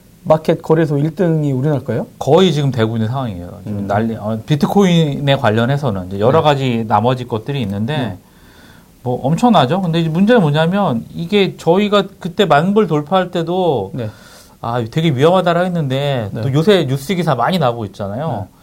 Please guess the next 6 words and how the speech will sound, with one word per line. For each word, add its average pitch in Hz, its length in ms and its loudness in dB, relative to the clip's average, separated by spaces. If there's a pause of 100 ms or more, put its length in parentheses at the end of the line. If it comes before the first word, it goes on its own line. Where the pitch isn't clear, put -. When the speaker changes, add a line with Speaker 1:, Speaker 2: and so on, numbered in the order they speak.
(120)
Speaker 1:
네. - 60 -20 (120)
Speaker 2:
지금 156 520 -4
현재 185 640 2
만 120 140 2
사천 165 1200 2
달러가 165 540 2